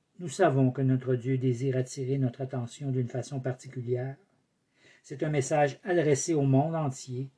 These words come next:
et qui nous vient du ciel. Et au lieu de regarder à cette infection et de la façon qu'elle affecte les incrédules de ce monde, je veux prendre un moment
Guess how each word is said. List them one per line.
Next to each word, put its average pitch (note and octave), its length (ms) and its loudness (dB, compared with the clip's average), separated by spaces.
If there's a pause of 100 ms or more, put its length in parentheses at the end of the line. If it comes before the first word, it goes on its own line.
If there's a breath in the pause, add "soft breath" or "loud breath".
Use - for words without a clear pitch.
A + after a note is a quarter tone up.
(220)
et C3+ 60 -12
qui E3 140 -6
nous D3+ 140 2
vient C3 280 4
du C#3 160 -2
ciel. A2+ 520 -6 (1500 soft breath)
Et D3+ 120 -2
au C#3 140 4
lieu C3+ 180 2
de C3 100 4
regarder B2+ 560 2
à A#2+ 100 -2
cette - 260 -10
infection C3 680 -6 (280 soft breath)
et D3 60 -10
de C3+ 100 2
la C3+ 140 6
façon C3+ 540 -2 (100)
qu'elle B2 200 -2
affecte C3+ 500 -8
les A#2+ 220 -4
incrédules B2+ 580 2
de A#2+ 80 -2
ce A#2+ 160 -8
monde, C3 460 -6 (760)
je D#3 140 -4
veux D#3+ 160 4
prendre E3+ 300 0
un D3 80 4
moment C#3 400 2